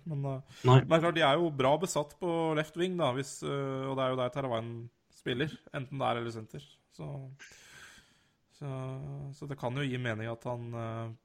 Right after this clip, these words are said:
Speaker 1: prøves inn i en sentral rolle der, altså. Det gjør jeg absolutt.
Speaker 2: Du nevnte andre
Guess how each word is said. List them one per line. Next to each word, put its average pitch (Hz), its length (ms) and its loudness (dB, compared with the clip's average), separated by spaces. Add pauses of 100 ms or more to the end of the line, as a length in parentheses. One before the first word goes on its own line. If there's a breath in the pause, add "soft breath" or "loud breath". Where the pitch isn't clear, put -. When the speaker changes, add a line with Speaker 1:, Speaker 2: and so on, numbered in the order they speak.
(200)
Speaker 1:
prøves 110 380 -4 (100)
inn 113 160 -2
i 113 60 -2
en 113 100 -4
sentral 117 400 -6
rolle 117 380 -6
der, 139 160 -10
altså. - 160 -20 (240)
Det 135 80 -4
gjør 127 160 0
jeg 123 160 -2
absolutt. - 340 -14 (2500 loud breath)
Speaker 2:
Du 165 120 12
nevnte 170 180 12
andre 135 280 12